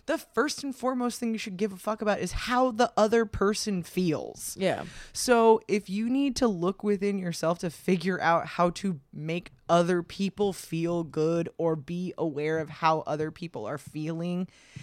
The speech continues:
Speaker 1: and that, like, that, that's a great place to start. And the best way you can do that is by accepting all of the other fucked up, what you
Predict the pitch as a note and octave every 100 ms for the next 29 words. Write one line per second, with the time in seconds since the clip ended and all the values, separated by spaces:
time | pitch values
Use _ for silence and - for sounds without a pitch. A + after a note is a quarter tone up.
0 | - D#3 D#3+ D3 D#3 F#3 - - E3 D#3+
1 | D#3+ _ - _ D#3 F#3 - _ _ _
2 | _ _ F3 - D3+ D3 F3 F#3+ - F3+
3 | E3 - D#3 - D3+ C3+ - - E3 D#3+
4 | C#3 D#3+ E3 F#3+ F#3 F3+ F#3+ E3+ F#3 G3+
5 | F#3 D#3 D3 D3+ D3 - D3 - D#3+ D#3
6 | E3+ E3 - - D3+ D3 C#3+ - D3 E3+
7 | E3+ - - F3+ F3+ F3+ E3 D#3+ - _
8 | _ _ _ D#3 D#3+ - C#3 F3+ F#3